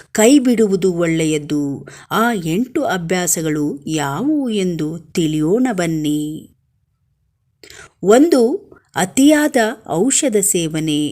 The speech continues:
ಎರಡು, ತುಂಬಾ ಕಡಿಮೆ ಅಥವಾ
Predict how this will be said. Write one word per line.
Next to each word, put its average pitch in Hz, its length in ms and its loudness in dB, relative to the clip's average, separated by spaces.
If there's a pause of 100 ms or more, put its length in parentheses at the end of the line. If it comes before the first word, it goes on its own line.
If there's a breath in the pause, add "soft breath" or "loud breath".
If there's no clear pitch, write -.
(440 loud breath)
ಎರಡು, 220 360 6 (320)
ತುಂಬಾ 214 420 2
ಕಡಿಮೆ 220 440 2 (300)
ಅಥವಾ 185 400 0